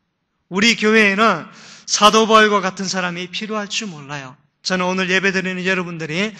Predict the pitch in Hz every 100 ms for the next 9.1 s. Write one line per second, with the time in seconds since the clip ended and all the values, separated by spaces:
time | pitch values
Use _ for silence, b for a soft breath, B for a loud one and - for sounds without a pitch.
0 | B B B - 202 202 208 214 196 196
1 | 175 180 190 160 131 B B B 180 190
2 | 202 202 202 196 190 208 202 196 190 185
3 | 180 233 254 240 247 220 220 - 180 190
4 | 170 - B - 214 196 185 180 180 175
5 | 160 160 156 170 185 185 196 190 175 135
6 | 127 135 135 151 _ _ _ _ _ _
7 | _ _ _ _ _ _ _ _ _ -
8 | 151 160 147 151 165 160 156 147 147 190
9 | 220